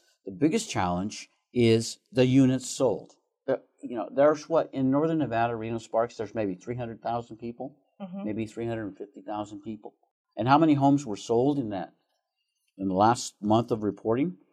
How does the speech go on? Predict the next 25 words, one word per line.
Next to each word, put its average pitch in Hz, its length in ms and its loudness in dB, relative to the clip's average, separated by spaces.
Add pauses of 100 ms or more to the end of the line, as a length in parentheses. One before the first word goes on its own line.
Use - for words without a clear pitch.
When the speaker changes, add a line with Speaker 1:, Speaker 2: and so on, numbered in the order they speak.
(360)
Speaker 1:
Three 165 180 0
hundred 139 320 -2
and 98 160 -4
seventy 98 480 -6
homes - 420 -18
<laughs> - 40 -20
were - 120 -14
sold. - 460 -10 (400)
That's 117 160 -4
a 80 80 -6
really 87 400 -4
small 90 420 -6
number. 90 400 -8 (240)
Speaker 2:
Yes. - 420 -8 (680)
Speaker 1:
Three 135 180 2
hundred 127 260 -2
and 101 120 -6
seventy 101 380 -4
deals 110 480 -2
were 80 180 -16
sold. 80 600 -6 (500)
That's 117 260 0
a 101 60 -2
drop 101 400 -2
of 80 140 -12